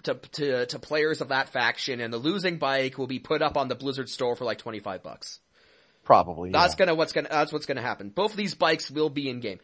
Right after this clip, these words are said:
Speaker 1: But what I found hilarious was that both sides show the designer the, um,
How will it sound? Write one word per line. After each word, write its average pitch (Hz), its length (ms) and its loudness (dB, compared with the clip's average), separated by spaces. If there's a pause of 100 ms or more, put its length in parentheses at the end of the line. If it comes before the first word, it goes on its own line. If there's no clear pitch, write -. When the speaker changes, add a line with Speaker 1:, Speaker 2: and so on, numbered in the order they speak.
(260)
Speaker 1:
But 196 100 0
what 196 100 4
I 208 60 6
found 208 220 4
hilarious 156 840 2
was 135 560 0
that 139 340 0
both 214 220 0
sides 160 760 -2
show 175 600 4
the 151 100 2
designer 135 800 0 (580)
the, 139 360 2
um, 117 680 0